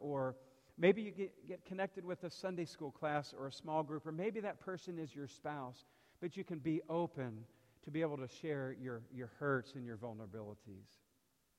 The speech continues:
Be present and be open.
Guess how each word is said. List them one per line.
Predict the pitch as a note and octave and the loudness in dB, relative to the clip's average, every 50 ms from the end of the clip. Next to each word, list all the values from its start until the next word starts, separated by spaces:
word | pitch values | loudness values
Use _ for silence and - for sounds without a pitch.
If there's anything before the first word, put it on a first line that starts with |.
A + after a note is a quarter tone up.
| _ _ _ _ _ _ _ _ _ _ _ _ _ _ _ - | _ _ _ _ _ _ _ _ _ _ _ _ _ _ _ -6
Be | C#3+ C3+ | -6 -6
present | - - D#3 C#3+ C3 G#2 A#2 A2+ A2 - - - _ _ _ _ _ _ _ _ _ _ _ _ _ _ _ _ _ _ _ _ _ _ _ _ _ _ _ _ - | -4 -2 -2 -2 0 -2 -6 -10 -12 -12 -18 -20 _ _ _ _ _ _ _ _ _ _ _ _ _ _ _ _ _ _ _ _ _ _ _ _ _ _ _ _ -14
and | A2+ G#2+ | -10 -6
be | G#2+ A2 - | -6 -6 -6
open. | G2+ F#2+ F#2 - - - | -6 -8 -10 -10 -16 -20